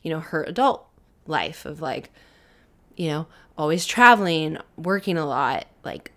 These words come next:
a lot of adventures, or just, like, never being able to, like, truly slow down. And when she tries to,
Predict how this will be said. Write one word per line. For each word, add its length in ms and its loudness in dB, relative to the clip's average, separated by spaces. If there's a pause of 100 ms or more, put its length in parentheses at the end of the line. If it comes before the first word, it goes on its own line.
(100)
a 60 -8
lot 160 -4
of 120 -4
adventures, 840 0
or 160 -10 (120)
just, 240 -14
like, 160 -8
never 380 -2
being 240 0
able 280 0
to, 120 -12
like, 220 -4
truly 420 -2
slow 300 0
down. 420 6
And 180 0
when 160 -2
she 180 -6
tries 500 2
to, 140 -2